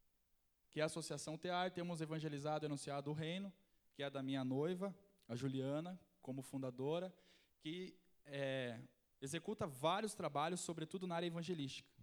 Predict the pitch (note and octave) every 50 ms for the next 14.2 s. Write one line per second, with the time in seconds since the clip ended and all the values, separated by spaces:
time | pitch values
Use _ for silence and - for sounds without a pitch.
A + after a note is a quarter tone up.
0 | - - - B2 D3 E3+ F3+ F#3+ - F#3 E3+ D3 D#3 D#3+ D#3+ D#3+ D#3 - D3 -
1 | D3 C#3 C#3+ D3+ D#3+ - C#3 C3+ C#3 C3 - - - - - C#3 D3 D#3+ D#3+ D#3+
2 | D#3+ D#3 D#3 - - _ - - - - - - - C#3+ D3+ D#3 E3+ E3+ E3+ F3
3 | - F#3+ F#3 F3+ F3+ F3 E3+ D#3 D#3+ E3+ F3+ F3+ - - F#3+ G3+ G#3 G#3+ G#3+ G3+
4 | F#3 - - D#3+ E3 F3+ F#3+ G3 F#3+ F#3 E3+ E3+ E3+ E3+ E3+ F3+ D#3+ D3 D#3+ F3+
5 | F3+ F3 F3+ E3+ D#3+ D#3+ D3+ - D#3 D3+ D#3 E3+ - - D#3 D3 D3+ D#3+ E3 D#3+
6 | D3+ C3 B2 A#2+ A#2 A#2+ - - - C#3 C#3+ C#3+ C3+ B2 A#2+ B2+ C#3 D3 E3 D#3+
7 | D3+ D3 C3+ - - B2 C3 D#3 D#3+ - D3 B2 G#2 - _ _ _ _ - -
8 | - _ _ - A#2+ A#2+ - D3 E3 G3 G3 - - - - _ _ - D3 D#3
9 | D#3+ D3 - D3 C3+ C#3 C3+ C#3 C#3 C3+ - C3+ C3 - - C#3 C3+ C3+ - B2+
10 | C3 C3 - - - - - C#3+ C#3+ D3 D3 C#3+ C3+ B2+ - - - - _ -
11 | C3 C3 C3 - D3+ D3+ D3 D3+ E3 D#3 D3 D3 C#3 C#3 C3+ - - B2+ B2 A#2+
12 | A#2+ B2 D#3 D#3+ D#3 D3+ C3 A#2+ C3 D#3+ F#3+ F#3 D#3 C#3 C3 - C#3 C3+ C3+ C3+
13 | C#3 D3 D3+ D#3 C#3 - C#3 B2+ C#3 C3 - - D3 C#3+ D#3 D#3+ D#3 D3 B2+ A2+
14 | A2+ - -